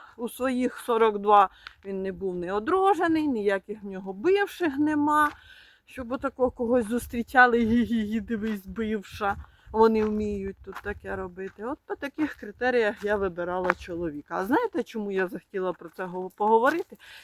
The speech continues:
І чому мене тригернуло? Тому що мене вчора накрило медним тазом, але то гормони, то гормони. І я собі думаю, ай, знаєте, ми ж отож загадуємо бажання, який має бути чоловік,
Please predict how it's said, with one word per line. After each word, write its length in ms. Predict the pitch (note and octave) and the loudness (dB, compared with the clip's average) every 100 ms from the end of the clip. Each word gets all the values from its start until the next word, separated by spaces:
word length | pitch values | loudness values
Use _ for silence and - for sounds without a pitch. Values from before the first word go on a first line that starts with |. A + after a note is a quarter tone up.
| - | -16
І 80 | A3 | -14
чому 300 | - B3 B3 | -4 -2 0
мене 260 | A#3+ A#3+ A#3+ | 0 0 -2
тригернуло? 680 | - B3 A#3+ B3+ D#4+ C#4+ | 0 0 0 0 0 0
Тому 280 | G#3 A#3 A#3+ | -2 -4 -4
що 180 | B3+ A#3 | -6 -8
мене 220 | B3 A#3+ | -6 -6
вчора 280 | A3 B3 B3 | -8 -4 -2
накрило 540 | A#3 C4+ - C#4 A#3 - - - - - | -2 4 6 6 4 -4 -16 -20 -20 -4
медним 440 | C4 B3 A#3+ B3+ | 0 0 0 -2
тазом, 420 | C#4+ F#4 D4+ B3+ - | 2 2 4 0 4
але 280 | C4 C4+ | 6 6
то 180 | C4+ B3+ | 4 2
гормони, 680 | G#3 C4 B3+ G#3+ D#3+ D#3 D#3 | 4 6 4 2 -2 -4 -8
то 100 | - | -10
гормони. 540 | F#3+ A3 B3 D#4+ F4 C4 F#3 | -8 -4 -2 0 2 0 -2
І 100 | A#3+ | 2
я 180 | C#4+ C#4 | 2 2
собі 320 | - A#3 A#3+ | -4 -8 -6
думаю, 440 | G#3 A#3+ A3+ A3 - - - - _ _ _ _ | -2 0 2 0 -4 -16 -20 -20 _ _ _ _
ай, 560 | C#4+ D4 C#4+ C4+ B3+ | -2 0 0 -2 -4
знаєте, 420 | G#3+ D4 G4 - | -2 2 2 2
ми 140 | A#3+ G#3+ | 0 0
ж 100 | A#3 | -2
отож 240 | G#3+ G3+ | -6 -8
загадуємо 580 | G3+ G3+ B4 A4+ B3+ G#3 | -6 -4 -2 -2 -2 -2
бажання, 520 | E3+ F3+ A#3+ D4 B3+ | -6 -2 4 4 2
який 240 | A3 - E4+ | -4 -6 -4
має 220 | C4+ A#3+ | 0 -2
бути 280 | G3 G3+ G3 | -4 -10 -14
чоловік, 560 | - F3+ F3 G#3 C4+ | -10 -8 -8 -2 -2